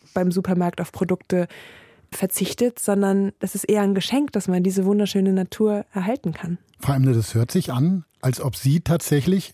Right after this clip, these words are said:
Speaker 2: trotz der ganzen Hiobsbotschaften, die auf uns einprasseln, wirklich Hoffnung haben, dass wir Menschen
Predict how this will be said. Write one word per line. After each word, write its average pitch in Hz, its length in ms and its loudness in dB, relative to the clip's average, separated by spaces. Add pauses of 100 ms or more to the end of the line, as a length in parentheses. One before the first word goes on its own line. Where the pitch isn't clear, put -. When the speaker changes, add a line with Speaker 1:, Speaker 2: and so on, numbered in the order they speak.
(100)
Speaker 2:
trotz - 260 -2
der 160 140 0
ganzen 160 420 2
Hiobsbotschaften, 131 920 0
die 120 160 2
auf 120 160 -6
uns 127 140 0
einprasseln, 127 720 0 (540)
wirklich - 460 0
Hoffnung 147 420 0
haben, 165 320 0 (180)
dass 120 280 0
wir 143 220 4
Menschen 151 580 2